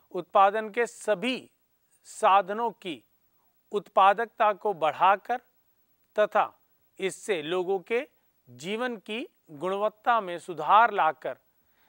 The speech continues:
देश के आर्थिक विकास में योगदान देती है। आधारिक संरचना से अभिप्राय उन मूलभूत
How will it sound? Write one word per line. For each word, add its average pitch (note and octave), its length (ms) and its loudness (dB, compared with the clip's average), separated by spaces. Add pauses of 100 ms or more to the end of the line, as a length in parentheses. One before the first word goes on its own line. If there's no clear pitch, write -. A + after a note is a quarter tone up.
(140)
देश G3+ 360 0
के A#3 200 -2
आर्थिक F#3 520 -4
विकास F3+ 520 -4
में G3 240 -6 (420)
योगदान G#3 600 -2
देती D#3+ 320 -12
है। A#2+ 200 -20 (720)
आधारिक G#3+ 520 6
संरचना A#3+ 540 -6
से A3 120 -4
अभिप्राय F#3 500 -4 (1200)
उन B3 280 -4 (400)
मूलभूत A3 920 -8